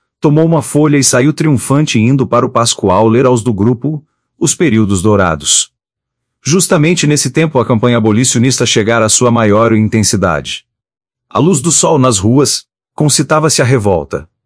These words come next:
Para os lados da Gávea, em frente ao Mar Livre, no Leblon, havia um quilombo mantido pela Confederação Abolicionista, e no escritório da Gazeta da Tarde, que era o grande homisil de Chan, negros e negras,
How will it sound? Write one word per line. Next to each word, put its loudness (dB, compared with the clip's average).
Para -2
os 0
lados 0
da 2
Gávea, 0
em 0
frente -2
ao 2
Mar 0
Livre, 0
no -2
Leblon, 0
havia 0
um 2
quilombo 0
mantido 0
pela 0
Confederação 0
Abolicionista, 0
e 0
no 2
escritório 0
da 0
Gazeta 0
da 2
Tarde, -4
que 0
era 2
o 2
grande 0
homisil 2
de -2
Chan, 0
negros 0
e 0
negras, -2